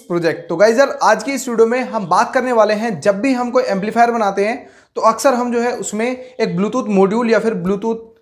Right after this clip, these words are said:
की जो चिप आती है उसको हम यहाँ पे कनेक्ट करते हैं अपने एम्पलीफायर में। तो वहाँ पे सबसे बड़ी प्रॉब्लम ये आती है कि उसमें जो है हमिंग होती है। हम जब भी अपना स्पीकर कनेक्ट करते हैं तो वहाँ पे जो है हमिंग की साउंड आती ही रहती है और कभी-कभी तो ऐसा होता है कि इरिटेट कर देती है हमिंग की साउंड।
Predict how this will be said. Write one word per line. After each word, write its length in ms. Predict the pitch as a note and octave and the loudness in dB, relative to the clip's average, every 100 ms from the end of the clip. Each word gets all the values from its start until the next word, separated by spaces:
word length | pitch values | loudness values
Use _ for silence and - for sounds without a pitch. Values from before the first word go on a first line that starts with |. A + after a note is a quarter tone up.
| _ | _
की 60 | G3+ | -2
जो 80 | A#3 | -2
चिप 220 | A#3+ B3 | 0 2
आती 260 | G#3+ G#3 G3+ | 2 2 -2
है 120 | A#3 B3+ | -2 -4
उसको 300 | F#3+ F#3+ A#3+ | -6 -2 0
हम 220 | G#3+ G#3+ G#3 | 0 -2 -2
यहाँ 120 | F#3 | -2
पे 140 | G#3+ A3 | -2 -2
कनेक्ट 320 | - G3+ A#3+ - | 0 0 0 0
करते 260 | G#3+ G#3+ | 0 0
हैं 180 | G3+ A3+ | -2 -2
अपने 260 | F#3+ F#3 G#3+ | -4 -4 -4
एम्पलीफायर 440 | F#3 E3 D#3+ D3 | -4 -4 -2 -2
में। 140 | C#3+ B2+ - - - _ | -4 -8 -12 -20 -20 _
तो 60 | A3 | 2
वहाँ 160 | G3 G#3+ | 4 6
पे 120 | C#4+ | 4
सबसे 220 | B3 B3+ | 0 0
बड़ी 160 | A#3 B3+ | 0 0
प्रॉब्लम 380 | B3 G#3+ A#3+ A3 | 2 2 2 2
ये 120 | B3 | 4
आती 280 | A3+ F#3+ F#3+ | 4 2 -2
है 120 | A3 - - _ | -4 -6 -20 _
कि 60 | A#3+ | -2
उसमें 280 | A#3 A3+ C4+ | 0 0 -2
जो 100 | A#3+ | 0
है 80 | B3+ B3+ - - | 0 -2 -8 -2
हमिंग 260 | A3 C#4 | 0 2
होती 240 | G3 E3 D3 | 0 0 -2
है। 120 | B2 - - _ _ _ | -4 -8 -20 _ _ _
हम 140 | G3+ A3+ | 0 2
जब 160 | G#3 | 2
भी 100 | B3+ | 2
अपना 260 | A3 A#3 A#3 | 2 0 -2
स्पीकर 320 | - G#3 B3 | -2 0 0
कनेक्ट 280 | A#3+ A#3 A#3 | 0 -2 -2
करते 200 | A3 G#3+ | -4 -2
हैं 100 | A#3 | -4
तो 60 | A#3 | -4
वहाँ 180 | F3 G3 | -2 -2
पे 120 | B3+ | 0
जो 140 | A#3+ | 2
है 180 | B3+ A3+ - | 2 2 -2
हमिंग 260 | F3 A3+ | 0 0
की 80 | A#3+ | -2
साउंड 320 | A#3+ A3 B3 - | 2 2 2 2
आती 240 | F3 F#3 A3+ | 0 2 0
ही 120 | B3 | 2
रहती 260 | A3 G#3+ A#3 | 2 2 0
है 60 | |
और 300 | - A3+ G#3 G#3 | 2 2 2 -2
कभी-कभी 320 | G3 E3 A3+ | 0 0 2
तो 100 | B3 | 2
ऐसा 220 | G#3 A3 | 2 0
होता 160 | G#3+ A#3 | 0 -2
है 40 | |
कि 100 | A#3 | -4
इरिटेट 500 | G3 G3+ F#3 A#3+ B3 | -4 -4 2 2 2
कर 120 | A#3+ | 2
देती 200 | A3+ A3 | 0 0
है 100 | A3 | -2
हमिंग 200 | F3+ G#3+ | -2 -4
की 80 | A3+ | -4
साउंड। 260 | G#3 A3 | -2 -2